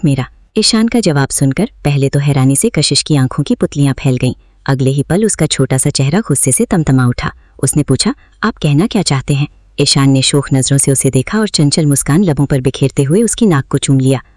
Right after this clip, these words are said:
उसने कहा, "बस इतना कि जब तुम गुस्से में अपनी ये छोटी सी नाक से कोड़कर अपनी सुरमई आंखों से मुझे घूरती हो, तो बहुत प्यार आता है मुझे तुम पर।"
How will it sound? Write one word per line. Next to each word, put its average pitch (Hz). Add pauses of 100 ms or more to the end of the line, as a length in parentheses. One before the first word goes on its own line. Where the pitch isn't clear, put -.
(140)
उसने 143
कहा, 147 (340)
"बस 143
इतना 175 (220)
कि 214
जब 208
तुम 220
गुस्से 170
में 190
अपनी 165
ये 160
छोटी 156
सी -
नाक 139
से 143
कोड़कर 139 (200)
अपनी 143
सुरमई 143
आंखों 135
से -
मुझे 135
घूरती 135
हो, 214 (260)
तो 220
बहुत 180
प्यार 139
आता 135
है 143
मुझे 135
तुम 135
पर।" 135